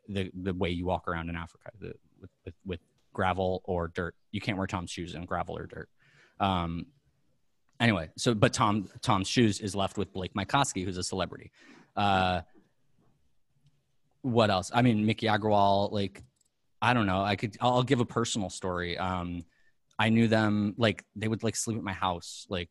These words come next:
really close. And I remember our friend Dan Friedenberg died,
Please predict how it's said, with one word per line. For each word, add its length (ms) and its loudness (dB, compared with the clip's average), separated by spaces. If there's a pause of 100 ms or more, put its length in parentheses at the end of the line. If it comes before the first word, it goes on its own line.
(380)
really 320 0
close. 560 -4 (420)
And 300 2
I 140 2
remember 600 2
our 140 -2
friend 520 -4 (360)
Dan 280 -2
Friedenberg 600 -6
died, 420 -6